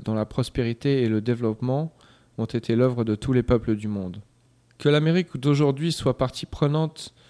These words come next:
dans toutes les agressions que connaît le monde, voilà la vraie menace pour la paix et la sécurité internationale. Ceci risque de mettre en péril sa propre sécurité.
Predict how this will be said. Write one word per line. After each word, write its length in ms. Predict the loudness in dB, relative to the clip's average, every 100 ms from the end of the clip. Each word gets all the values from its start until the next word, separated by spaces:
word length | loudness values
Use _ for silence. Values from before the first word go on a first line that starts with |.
| _ _ -8
dans 160 | -4 -2
toutes 280 | -4 -2
les 160 | 0 2
agressions 480 | 2 0 -2 -2 -4
que 100 | -4
connaît 320 | -2 0 0
le 80 | 0
monde, 420 | 0 -2 -2 -6 -8 _ _ _ _
voilà 260 | 0 4 6
la 100 | 6
vraie 180 | 4 2
menace 300 | 2 0 0
pour 180 | 0
la 100 | 0
paix 320 | 2 2 2 0
et 80 | -2
la 120 | -2
sécurité 460 | -6 -6 -4 -2
internationale. 800 | -4 -2 -2 -4 -4 -4 -4 -6 -10 _ _ _ _ _ -6
Ceci 360 | -4 -2 -2
risque 340 | -2 -2 -2 -2
de 100 | 0
mettre 300 | 0 -2 -4
en 60 |
péril 340 | -2 0 0 -2
sa 200 | -2 -4
propre 360 | -2 -4 -2
sécurité. 640 | -6 -6 -4 -6 -4 -8